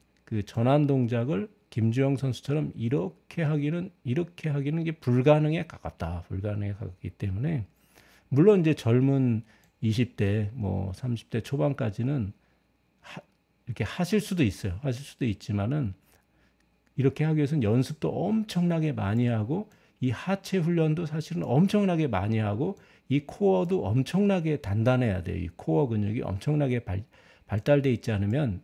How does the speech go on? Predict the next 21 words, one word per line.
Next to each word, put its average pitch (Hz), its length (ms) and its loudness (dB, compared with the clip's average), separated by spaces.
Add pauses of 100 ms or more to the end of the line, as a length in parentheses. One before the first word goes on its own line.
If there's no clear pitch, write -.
(100)
이런 131 480 0
거를 - 260 -4
따라하기 151 420 -2
어렵다고요. 90 480 -4
근데 123 160 -2
그 123 120 -4
이제 117 120 -2
그런 147 540 0 (240)
조건이 147 440 2
되시는 127 440 0
분들은 107 640 0 (1700)
이런 120 300 0
김주영 120 560 2
선수의 113 420 0
이런 117 220 0
동작을 104 640 -4 (200)
따라할 131 320 -6
수 156 140 -8
있다. 113 280 -6
이렇게, 95 160 -8
이렇게, 90 540 -10